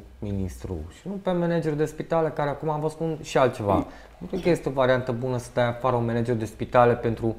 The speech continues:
uh, că a desfințat zece patru douăzeci și acum încearcă, bine, asta este, încearcă să le pună apoi, pentru că are o experiență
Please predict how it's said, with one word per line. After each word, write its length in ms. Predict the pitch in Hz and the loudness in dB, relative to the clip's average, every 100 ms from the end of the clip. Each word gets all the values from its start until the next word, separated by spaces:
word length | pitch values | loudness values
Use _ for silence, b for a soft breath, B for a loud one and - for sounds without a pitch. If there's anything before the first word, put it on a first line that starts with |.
| B B | B B
uh, 300 | - 110 104 101 120 - 110 | -4 2 2 2 -4 -14 -16
că 400 | - 117 110 107 98 69 58 | -2 2 4 4 0 -8 -10
a 80 | 110 | -4
desfințat 680 | 110 110 113 107 127 127 - 110 | -2 -2 -2 2 4 2 -4 -2
zece 320 | 107 120 117 | 0 0 0
patru 340 | - 120 - | 4 6 4
douăzeci 360 | 104 120 117 120 | 4 4 4 2
și 100 | 123 | -2
acum 180 | - 127 | -2 0
încearcă, 460 | 117 127 - 117 - - | 0 0 -2 -6 -8 -10
bine, 360 | 233 196 131 - | -6 -2 -2 -2
asta 320 | 170 165 185 | -2 0 2
este, 200 | 175 175 | 2 4
încearcă 380 | 110 113 151 - | 0 2 0 -2
să 120 | - | -4
le 60 | 147 | -2
pună 160 | 156 | 0
apoi, 240 | 139 - 127 | 0 2 2
pentru 220 | - 113 | 2 0
că 160 | - 147 B B B - | 0 -2 B B B 6
are 200 | 165 170 | 12 12
o 40 | |
experiență 840 | 151 - 151 156 156 - 135 135 | 10 8 6 8 6 6 6 6